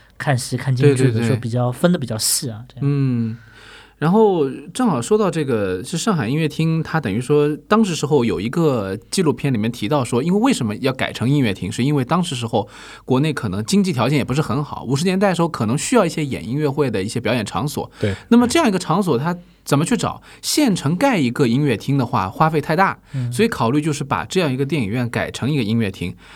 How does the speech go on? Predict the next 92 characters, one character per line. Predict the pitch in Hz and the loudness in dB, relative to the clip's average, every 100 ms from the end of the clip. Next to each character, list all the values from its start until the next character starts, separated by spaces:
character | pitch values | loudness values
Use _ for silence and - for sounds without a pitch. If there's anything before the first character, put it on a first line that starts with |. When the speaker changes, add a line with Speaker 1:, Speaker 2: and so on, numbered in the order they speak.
| - - - | -20 -12 0
Speaker 2:
那 | 196 | 2
我 | |
觉 | 131 | 4
得 | 156 | 2
这 | 196 | 2
还 | 175 | 2
蛮 | 170 185 | 2 0
符 | 151 | 0
合 | 147 | 0
当 | 151 202 | 2 0
时 | 135 | -2
的 | 120 | -4
这 | 123 | -4
个 | 104 | -4
现 | - 190 | -2 -2
实 | 107 - | -2 -6
的， | 73 - - | -10 -16 -14
Speaker 3:
嗯。 | - 95 85 | -8 -8 -2
Speaker 2:
就 | 143 | 0
是 | |
当 | 139 | 2
时 | 127 | 0
时 | 123 | 0
候 | 131 | 0
有 | 117 | 0
这 | 98 | 0
样 | 139 113 | 0 0
一 | |
个 | 113 | -2
需 | 117 - 196 | -4 -2 -4
求。 | - | -4
Speaker 3:
是。 | - - - - - - | -10 -16 -20 -20 -20 -2
Speaker 2:
那 | 165 147 | 2 2
乐 | 135 196 214 | 2 4 2
团 | - 117 120 | 2 -4 -2
呢， | 151 139 | 0 0
也 | 123 92 | 0 -2
是 | - - 139 120 107 | -4 -2 0 2 0
能 | 107 135 | 0 2
够， | 190 | 2
为 | 160 180 | 2 0
了 | 135 | 2
能 | 127 | 2
够 | 151 | 2
让 | 147 | 2
乐 | 156 | 2
团 | 135 | 2
进 | 139 240 156 | 2 2 2
去， | - 98 78 | 0 -6 -4
能 | 101 | -4
够 | 127 147 | 0 2
让 | 156 139 | 2 0
演 | 110 69 | 0 -4
出 | - 147 | -4 -2
能 | 135 | 0
够 | 131 | 0
进 | 127 175 143 | 0 2 2
行， | 120 98 | 0 -2
所 | 117 | 0
以 | 139 113 92 62 - | 0 0 -2 -6 -6
上 | - 175 | 0 2
海 | |
音 | 139 | 2
乐 | 165 | 0
厅 | 147 165 | 0 0
其 | - | 0
实 | 165 | 0
在 | 190 | 2
那 | 220 | 2
个 | 269 | 2
时 | - | 0
候 | 123 110 | -2 -2
一， | - 104 - _ _ _ _ - | -4 -10 -12 _ _ _ _ -10
一 | 180 | -4
开 | 190 | 0
始 | 185 | 0
就， | 117 147 139 - _ _ - | 0 0 -2 -20 _ _ -8
五 | 127 | -4
十 | 127 | -2
年 | 165 | 0
代 | 165 156 | 0 2
就 | 240 190 | 2 2
做 | 151 139 | 2 0
了 | 104 | -2
很 | 87 | -6
多 | - | -2
的 | 151 | -2
改 | 123 - - | -2 -4 -6
建， | - 147 104 | -6 -4 -4
或 | 113 | -6
者 | 101 | -8
是 | - - | -10 -12